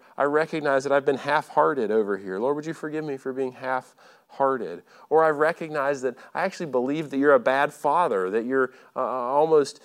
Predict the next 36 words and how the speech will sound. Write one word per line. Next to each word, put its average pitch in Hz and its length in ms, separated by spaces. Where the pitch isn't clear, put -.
nitpicky 135 640
and 123 100
evil, 127 440
and, 113 180
and, 120 320
and 123 220
I 131 160
actually 131 500
have 123 220
rejected 120 640
your 117 260
love. 104 760
So 160 220
I 165 160
would 196 100
actually 156 380
invite 131 580
you 123 440
to 127 120
begin 120 440
to 110 180
see 165 540
your 143 160
relationship 127 680
with 113 220
God, 110 420
n-, 139 320
not 175 240
as 170 160
a 131 60
set 147 260
of 113 160
rules 131 500
that 123 120
you 113 140
follow. 95 880